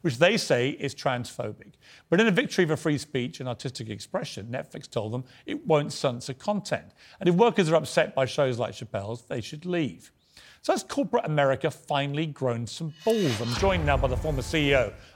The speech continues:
of Papa John's Pizza Restaurants, John Schroeder. Mister Schroeder, thank you for joining me.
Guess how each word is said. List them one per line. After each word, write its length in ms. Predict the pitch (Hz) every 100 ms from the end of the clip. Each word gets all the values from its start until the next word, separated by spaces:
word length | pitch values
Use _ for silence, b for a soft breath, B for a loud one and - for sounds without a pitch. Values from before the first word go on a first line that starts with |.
| -
of 120 | 147
Papa 220 | 165 160
John's 320 | 135 139 120
Pizza 360 | - 120 110 110
Restaurants, 460 | 104 - 117 131 - 127
John 320 | 135 120 117 -
Schroeder. 280 | - 208
Mister 200 | 165 170
Schroeder, 280 | 214 277 147 - B
thank 200 | - 269 247
you 40 |
for 80 | 226
joining 280 | 214 196
me. 120 | 135